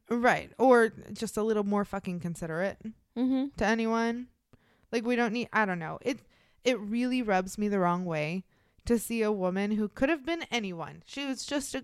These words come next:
Speaker 1: literally just a human trying her best. And so incredibly mutilated, raped. You can tell she was tortured. You can tell there was a struggle leading up to that death. For that to be the case,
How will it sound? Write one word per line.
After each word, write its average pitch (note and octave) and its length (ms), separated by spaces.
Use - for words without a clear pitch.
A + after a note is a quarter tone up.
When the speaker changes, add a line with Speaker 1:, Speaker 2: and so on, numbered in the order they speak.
Speaker 1:
literally D#4 520
just - 220
a B3 40
human G#3+ 240
trying F#3+ 300
her F#3 100
best. - 480
And A#3 300
so D#4 800
incredibly B3 720
mutilated, G3+ 640
raped. F3+ 320
You G3+ 80
can F#3 140
tell B3+ 280
she G#3 220
was F3+ 220
tortured. F3+ 420
You F3+ 80
can F3 180
tell A3+ 280
there G#3+ 160
was F#3+ 180
a F#3 180
struggle F#3+ 1000
leading F#3 420
up D3+ 180
to - 100
that E3 200
death. D#3+ 300
For B3 180
that G#3 360
to D4+ 100
be D#4 140
the B3+ 120
case, F#3 540